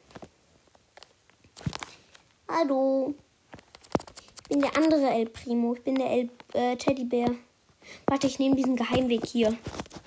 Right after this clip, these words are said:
Um den Bun-, nein. Ich bin tot. <laughs> Ich bin in Gift reingesprungen.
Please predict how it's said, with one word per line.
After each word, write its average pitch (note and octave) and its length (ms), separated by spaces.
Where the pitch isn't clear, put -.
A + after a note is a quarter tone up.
Um B3+ 260
den B3 260
Bun-, B3+ 240
nein. A#3 480
Ich G4 160
bin G#3+ 120
tot. F#3+ 200
<laughs> G4+ 120
Ich - 120
bin A#3+ 100
in A#3 80
Gift C#4+ 280
reingesprungen. G#3 760